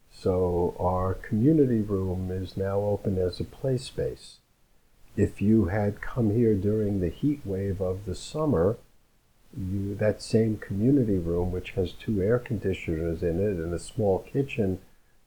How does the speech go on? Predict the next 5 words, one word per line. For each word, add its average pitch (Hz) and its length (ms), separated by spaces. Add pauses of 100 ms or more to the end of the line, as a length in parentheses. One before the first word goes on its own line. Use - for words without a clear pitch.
(280)
um, 95 320 (520)
was 101 320
a 104 240
cooling 127 540
center 76 560